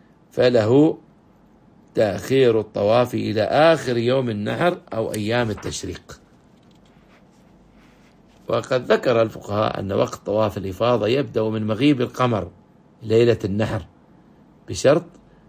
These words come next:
أن يسبقه الوقوف بعرفة ومزدلفة.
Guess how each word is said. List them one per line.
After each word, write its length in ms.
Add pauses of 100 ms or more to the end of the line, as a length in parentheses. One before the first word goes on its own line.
(120)
أن 120
يسبقه 560
الوقوف 580 (640)
بعرفة 760 (100)
ومزدلفة. 720